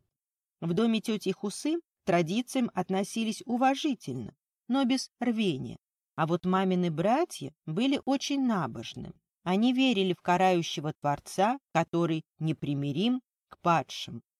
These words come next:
Зная, как строги они были к маме, я настороженно относилась и к священной книге. Мне казалось, она вся состоит из паутины запретов, особенно для женщин.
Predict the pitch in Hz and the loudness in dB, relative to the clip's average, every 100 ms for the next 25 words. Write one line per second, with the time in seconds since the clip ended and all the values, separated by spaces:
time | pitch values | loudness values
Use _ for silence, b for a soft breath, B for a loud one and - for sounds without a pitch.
0 | _ - 196 220 269 269 269 - 247 - | _ -8 0 4 4 4 2 4 2 2
1 | - 247 254 233 233 247 - 151 170 185 | -4 2 4 4 2 2 0 -2 0 0
2 | 156 208 190 156 - 202 294 311 190 - | 2 0 0 -2 -2 -2 -2 -2 -4 -6
3 | _ _ _ 180 240 269 262 - 254 262 | _ _ _ 0 2 4 2 2 2 4
4 | 277 254 247 - 214 214 233 240 - 254 | 2 2 0 0 -2 0 0 0 0 0
5 | 247 226 - 226 - 220 247 - 277 269 | 0 -2 -4 -8 -6 -2 -2 -2 0 2
6 | 262 262 247 247 196 120 120 - _ _ | 0 0 0 2 2 -2 -12 -14 _ _
7 | 180 208 233 220 202 233 226 220 - 196 | 0 0 2 0 0 2 2 0 -2 -2
8 | 208 202 - - 214 247 262 269 - 247 | 0 -2 -4 0 4 6 4 0 0 2
9 | 240 254 - 220 - - 233 - 247 240 | 4 2 -2 -8 -6 -2 -2 0 2 2
10 | 226 233 - 262 220 - - _ _ - | 4 4 4 0 0 -2 -8 _ _ -8
11 | 240 294 269 269 277 269 285 190 127 131 | -2 0 2 2 2 2 2 0 -4 -6
12 | - - | -10 -14